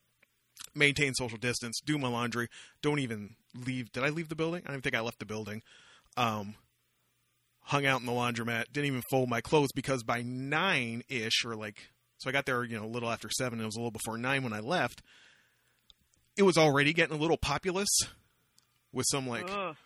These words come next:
Speaker 1: "Where are y'all going? Why are you here? Why do you all have dogs now?" Like, <laughs> there's so many dogs who've, like, never been walked in this city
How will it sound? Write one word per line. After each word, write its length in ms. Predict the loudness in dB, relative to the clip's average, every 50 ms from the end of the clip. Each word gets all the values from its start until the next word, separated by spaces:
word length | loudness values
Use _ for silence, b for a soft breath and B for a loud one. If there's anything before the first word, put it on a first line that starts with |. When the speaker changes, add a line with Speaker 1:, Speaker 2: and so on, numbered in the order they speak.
| b _ -12
Speaker 1:
"Where 240 | -4 0 2 4 4
are 60 | 4
y'all 260 | 6 6 6 4 4 4
going? 400 | 0 0 0 0 0 0 -2 -4 -4
Why 180 | 0 2 2
are 100 | 2 2
you 180 | 0 -2 -4 -4 -4 -6 -4
here? 280 | 0 0 2 2 0 -2 -6 -4 0
Why 100 | 2 4
do 60 | 6
you 80 | 6 6
all 100 | 6 6
have 240 | 4 -2 -2 -2 0
dogs 380 | 4 6 6 6 6 6 2 0
now?" 320 | 2 2 2 0 -2 -4 -4 0
Like, 220 | 0 2 2 4
<laughs> 0 |
there's 440 | 2 0 0 -4 _ _ -8 -4 -2
so 80 | 0
many 120 | 0 0 0
dogs 400 | 2 6 6 8 8 6 6 6
who've, 120 | 6 6 6
like, 140 | 4 2
never 240 | 2 4 4 4 4
been 200 | 2 -2 -4 -2
walked 340 | 2 4 4 4 4 0 -6
in 120 | -8 -8
this 180 | -8 -8 -6 -6
city 260 | -4 -4 -4 -4 -6